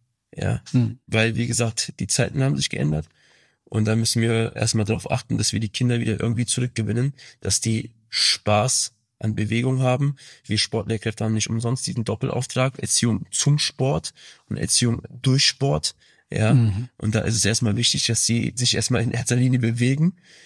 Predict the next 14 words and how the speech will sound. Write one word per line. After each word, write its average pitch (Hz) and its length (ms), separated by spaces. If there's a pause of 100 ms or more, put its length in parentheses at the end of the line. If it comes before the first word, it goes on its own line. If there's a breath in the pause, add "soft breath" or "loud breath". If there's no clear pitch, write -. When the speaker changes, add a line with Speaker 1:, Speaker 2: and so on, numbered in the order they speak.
(140)
Speaker 1:
und 107 100
dann 107 140
lernt 110 180
man 123 120
auch 104 180
ganz 120 340
viele 123 580
Sachen 123 580 (260)
super 127 340
dazu, 123 560
wie 101 100
die 98 100
Teamfähigkeit, 113 1000
wie 95 400